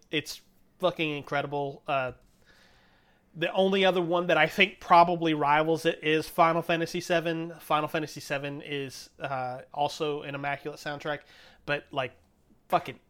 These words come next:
eight's so goddamn good. Um, I don't know, man. I, I've, I've talked about this shit probably eighty billion times before, but playing it again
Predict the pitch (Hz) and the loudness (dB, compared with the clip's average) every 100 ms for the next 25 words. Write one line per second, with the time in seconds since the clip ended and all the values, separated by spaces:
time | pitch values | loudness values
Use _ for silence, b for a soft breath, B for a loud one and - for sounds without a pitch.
0 | _ 156 143 - - - 127 120 123 123 | _ 0 0 -2 -8 -6 -8 -8 -8 -8
1 | 127 123 123 123 123 127 _ b b b | -8 -12 -14 -14 -14 -16 _ b b b
2 | b b b _ - 160 160 156 147 139 | b b b _ -4 0 2 2 -2 -4
3 | 127 120 _ _ _ _ _ _ _ _ | -12 -16 _ _ _ _ _ _ _ _
4 | _ _ - _ _ _ _ _ _ _ | _ _ -20 _ _ _ _ _ _ _
5 | _ _ _ - 214 233 175 143 139 143 | _ _ _ 4 6 6 4 0 -2 0
6 | 170 196 220 185 208 190 165 - 196 190 | 6 6 6 6 6 4 -4 2 2 2
7 | - _ _ _ _ _ - 180 165 170 | -4 _ _ _ _ _ -2 2 2 2
8 | 165 - 170 - - - - 160 - _ | -2 -2 -8 -10 -12 -6 -2 -2 -4 _
9 | - 156 147 143 135 143 139 143 139 135 | -6 0 0 0 -4 -4 -4 -6 -6 -8
10 | 131 139 135 147 156 151 143 151 - 214 | -8 -10 -8 -8 -4 -4 -4 -6 -2 -2
11 | 190 175 143 139 143 139 | -2 -4 -6 -6 -6 -8